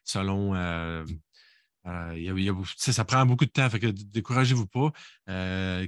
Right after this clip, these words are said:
quand vous l'apprenez, tu sais, euh, prenez un petit sujet en particulier, allez voir une crypto, allez voir un porte-monnaie, un à la fois, puis à ce moment-là, vous allez, euh,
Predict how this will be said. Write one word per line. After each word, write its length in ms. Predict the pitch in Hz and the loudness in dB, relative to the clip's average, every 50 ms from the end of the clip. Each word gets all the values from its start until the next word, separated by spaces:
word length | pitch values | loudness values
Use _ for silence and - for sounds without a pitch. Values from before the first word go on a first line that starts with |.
| - | -2
quand 100 | - 120 | -2 -2
vous 140 | 110 104 104 | 0 4 4
l'apprenez, 520 | 107 104 98 - - 101 104 104 117 123 | 4 4 4 2 2 2 4 4 4 2
tu 60 | 113 - | 2 2
sais, 160 | 127 117 110 | 0 0 2
euh, 280 | 101 95 92 92 92 90 85 _ _ _ _ | 2 0 0 -2 -4 -6 -8 _ _ _ _
prenez 260 | - 110 101 110 117 113 | -2 0 2 2 4 4
un 160 | 110 104 95 | 4 4 2
petit 120 | 90 - | 0 -2
sujet 220 | - - 98 101 110 | -4 -2 0 0 0
en 40 | |
particulier, 680 | - 117 - - - - - 98 98 98 104 107 104 104 | 0 -2 -4 -6 -6 -6 -4 -2 0 2 2 2 2 2
allez 100 | 101 104 | 2 2
voir 160 | 98 104 107 | 2 2 2
une 100 | 104 87 | 0 -2
crypto, 440 | - - 92 - - - 104 104 104 | -4 -6 -8 -8 -6 -4 -2 -2 0
allez 100 | 101 101 | 0 0
voir 180 | 101 107 104 | 0 0 0
un 80 | 113 101 | 0 0
porte-monnaie, 580 | 104 101 95 101 101 101 98 98 101 104 104 104 - - - - _ _ - | -2 -2 -2 0 0 0 0 0 0 0 -2 -4 -6 -14 -20 -20 _ _ -2
un 140 | 107 107 | 0 2
à 120 | 107 101 98 | 4 4 4
la 80 | 95 | 2
fois, 280 | 85 - - 107 107 107 | 0 -2 -2 -2 -2 -2
puis 240 | - - 104 92 95 | -2 -4 -4 -4 -2
à 60 | 90 | -4
ce 140 | 82 - 104 | -4 -4 -2
moment-là, 320 | 95 92 92 92 90 98 | -2 0 0 0 0 0
vous 180 | 101 98 90 95 | 0 0 -2 -2
allez, 380 | 90 87 90 92 95 95 90 | -2 0 0 0 0 -2 -2
euh, 140 | 87 85 80 | -2 -4 -6